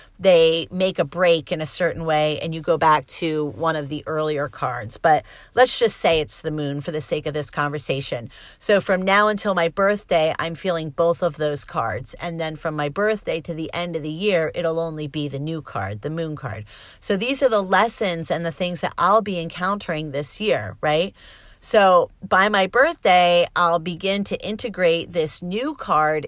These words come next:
into my life, and it'll be the only energy I carry until the end of the year. Then the cycle will repeat. So you might also notice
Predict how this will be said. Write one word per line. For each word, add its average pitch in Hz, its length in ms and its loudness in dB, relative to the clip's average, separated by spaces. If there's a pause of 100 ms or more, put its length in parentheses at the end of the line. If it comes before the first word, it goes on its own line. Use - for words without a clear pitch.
into 208 320 -6
my 156 160 -2
life, 190 340 2
and 180 140 -4
it'll 180 160 -4
be 170 160 -8
the 165 240 -8
only 202 420 -4
energy 170 460 -4
I 151 80 -2
carry 165 420 -4
until 247 480 0
the 190 180 -6
end 165 200 -6
of 151 100 -4
the 147 60 -6
year. 127 320 -6 (320)
Then 185 160 2
the 214 100 -2
cycle 190 400 0
will 170 160 2
repeat. 151 400 -8
So 170 220 2
you 196 200 -2
might 311 240 0
also 208 320 0
notice 190 640 0